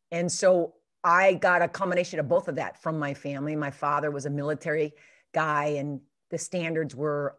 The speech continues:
unwavering. And my mom was a nurse that taught me, "You've never walked in their shoes." So I think for me, the, the combination of it is standards are unwavering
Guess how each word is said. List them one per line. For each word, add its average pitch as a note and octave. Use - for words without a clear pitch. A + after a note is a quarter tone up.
unwavering. D3
And E3
my E3+
mom F#3
was A#3
a G#3+
nurse G3+
that D#3+
taught F3
me, F3
"You've E3+
never D3+
walked C3+
in C3+
their B2
shoes." C#3
So -
I A3
think A3
for G3
me, F#3+
the, E3+
the E3
combination F3
of D3+
it D3+
is D3
standards G3
are E3+
unwavering F3+